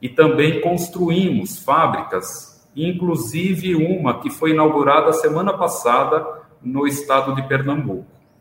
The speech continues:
E assim é que nós fizemos essa trajetória da empresa,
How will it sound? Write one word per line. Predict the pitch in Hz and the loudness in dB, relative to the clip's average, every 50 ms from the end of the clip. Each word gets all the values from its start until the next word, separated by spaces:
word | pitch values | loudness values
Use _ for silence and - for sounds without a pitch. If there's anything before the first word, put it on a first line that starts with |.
| _ _ _ _ _ | _ _ _ _ _
E | - 151 170 185 | -4 0 2 2
assim | 185 - - - - 180 196 208 202 | 2 2 0 -2 -2 0 2 2 2
é | 202 196 | 2 0
que | 202 226 | 0 -2
nós | 220 202 165 165 180 - - | 0 2 2 2 2 0 -4
fizemos | - 196 - 120 131 131 143 143 135 151 | -6 -8 -4 -2 -2 0 0 -2 -2 -2
essa | 147 - - 143 | -2 -2 -2 -4
trajetória | - 151 147 143 135 151 147 147 - 127 127 127 131 127 | -2 0 -2 0 2 0 0 0 2 2 4 4 4 2
da | 127 139 | 0 -2
empresa, | 147 143 - 117 104 104 98 90 - - - | -2 -2 -4 -2 -2 0 -2 -2 -4 -10 -14